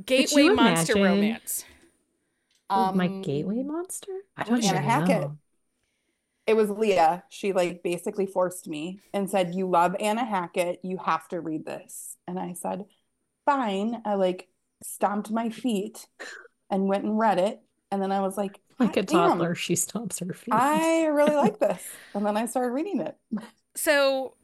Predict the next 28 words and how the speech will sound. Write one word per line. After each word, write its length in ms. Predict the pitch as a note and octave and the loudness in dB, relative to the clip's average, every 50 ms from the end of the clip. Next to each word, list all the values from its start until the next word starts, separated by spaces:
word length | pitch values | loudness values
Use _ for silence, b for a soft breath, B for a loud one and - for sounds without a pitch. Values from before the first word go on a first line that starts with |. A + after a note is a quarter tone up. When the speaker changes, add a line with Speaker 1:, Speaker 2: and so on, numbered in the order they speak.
| - - | -18 -8
Speaker 2:
Ruby 260 | B3+ B3 D4 C#4 C#4 | -4 -2 -2 -2 0
Dixon 320 | A3 A#3+ A#3 - - C4 C4 | 2 0 0 0 -2 -2 0
Speaker 1:
I 80 | C4 | 2
don't 20 | B3 | 4
Speaker 2:
was 60 | F#4+ | 4
one 120 | C#4 A#3+ | 4 2
Speaker 1:
know, 0 | |
Speaker 2:
of 60 | A#3 A3 | 2 0
the 80 | A3+ | 0
Speaker 1:
like, 180 | A#3 B3+ A3+ A3 | 2 2 2 2
Speaker 2:
first 140 | A3 - - | 0 -2 -2
Speaker 1:
she 140 | - C#4 | 0 2
doesn't 480 | A#3 G#3+ G#3+ G#3 - A#3 G#3+ G#3 G3+ G#3 | 4 4 4 2 2 2 2 2 2 0
Speaker 2:
authors 60 | - | 2
that 100 | G#3 G3 | 2 4
I 80 | G3+ A#3+ | 4 2
Speaker 1:
believe 0 | |
Speaker 2:
kinda 280 | B3+ A3+ G#3 F#3+ F#3 | 2 0 -2 -4 -4
Speaker 1:
me. 0 | |
Speaker 2:
did 240 | F3+ F3+ G#3+ A3 G#3 | -2 -2 -2 -2 -2
stuff 300 | - - G3 F#3 - - | -4 -4 -4 -6 -4 -4
with. 240 | G3 F3+ F3+ - - | -4 -4 -4 -4 -6
So 380 | - - - G3+ G3 F#3+ F#3 B B B B B B - | -8 -4 -2 0 0 0 -2 B B B B B B -4
mine 260 | G#3+ G#3 A#3 C#4 D4 | -2 -2 0 0 0
are 100 | C#4 B3 | 0 0
the 60 | A3+ | 0
Blue 220 | G3 F#3+ G3+ G3 F#3+ | 0 0 0 0 2
Aliens. 720 | F3+ F3 F3 E3+ D#3 C#3+ C#3+ C#3+ D#3+ F#3 - - - | 2 0 -2 -2 -4 -4 -6 -6 -6 -8 -8 -8 -8